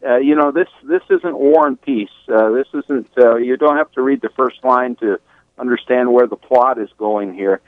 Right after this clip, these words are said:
Uh, I, uh, I'm a big fan of U S A Today style, and, and that's how I wrote it in, in short bursts. Uh, tried to cover as much, uh, material as I possibly could. But there, there is,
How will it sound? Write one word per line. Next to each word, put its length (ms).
Uh, 60
I, 1000
uh, 260
I'm 260
a 80
big 240
fan 240
of 100
U 200
S 160
A 100
Today 560
style, 440
and, 180
and 160
that's 180
how 200
I 60
wrote 380
it 200
in, 280
in 320
short 280
bursts. 320
Uh, 180
tried 360
to 220
cover 280
as 100
much, 180
uh, 60
material 680
as 120
I 80
possibly 680
could. 360
But 180
there, 400
there 300
is, 80